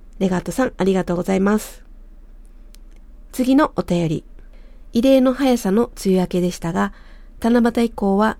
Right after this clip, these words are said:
まだ梅雨が続いているかのような天候ですね。高い湿度も熱中症の原因になると言います。くれぐれもご自愛ください。我が国のために尽力された安倍元総理が、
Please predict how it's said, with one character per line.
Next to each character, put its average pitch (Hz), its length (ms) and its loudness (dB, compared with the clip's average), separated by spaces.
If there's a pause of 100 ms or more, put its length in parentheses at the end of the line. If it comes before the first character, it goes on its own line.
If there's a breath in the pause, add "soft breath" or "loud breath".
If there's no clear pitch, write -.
ま 202 140 0
だ 196 180 -2 (260)
梅 185 120 0
雨 175 40 -2
が 214 140 0
続 185 280 -6
い 180 100 0
て - 100 -6
い 180 100 0
る 170 100 -4
か 160 120 -6
の 165 100 -2
よ 170 180 -2
う - 20 -4
な 247 180 0
天 160 240 -4
候 151 160 -10
で 156 140 -10
す - 140 -10
ね。 220 180 -2 (960 soft breath)
高 277 260 -2
い 262 60 4
湿 208 220 -6
度 196 100 -2
も 196 140 2
熱 202 180 0
中 214 160 -6
症 202 220 -2
の 233 140 2
原 202 120 0
因 196 180 2
に 233 120 2
な 185 100 0
る 170 120 -6
と 170 100 -6
言 156 80 -4
い 160 40 -6
ま 175 160 -4
す。 - 200 -18 (180)
く - 80 -6
れ 175 100 0
ぐ 175 100 -2
れ 175 100 -4
も 262 140 0
ご 277 100 -2
自 185 160 -8
愛 160 140 -8
く - 100 -16
だ 147 140 -14
さ 196 180 -8
い。 214 80 -8 (1120)
我 240 120 2
が 254 120 0
国 214 240 2
の 190 100 0
た 190 140 -2
め 185 100 0
に 220 140 0
尽 208 180 2
力 190 200 -2
さ 196 140 -6
れ 185 120 -2
た 226 280 -2
安 196 160 -4
倍 202 100 0
元 196 240 -2
総 175 240 -4
理 170 100 -6
が、 190 200 -4